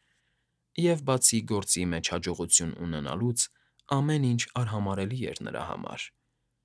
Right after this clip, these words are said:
Սակայն չնայած այդ բոլորին, նա խորապես հետաքրքրվում էր տեղի հասարակության ընթացիկ կյանքով։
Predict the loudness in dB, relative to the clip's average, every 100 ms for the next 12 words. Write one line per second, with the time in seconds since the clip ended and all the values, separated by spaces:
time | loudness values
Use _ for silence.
0 | _ _ -2 0 0 -2 0 0 2 4
1 | 2 2 2 2 0 0 0 0 -2 -4
2 | -4 0 2 0 0 -2 -2 2 2 2
3 | -2 -4 -6 -6 -4 -2 -2 -4 -4 -4
4 | -2 -4 0 0 2 -2 -6 0 2 2
5 | -2 -4 -4 -4 -2 -2 -4 -8 -6 -6
6 | -8 -8 -10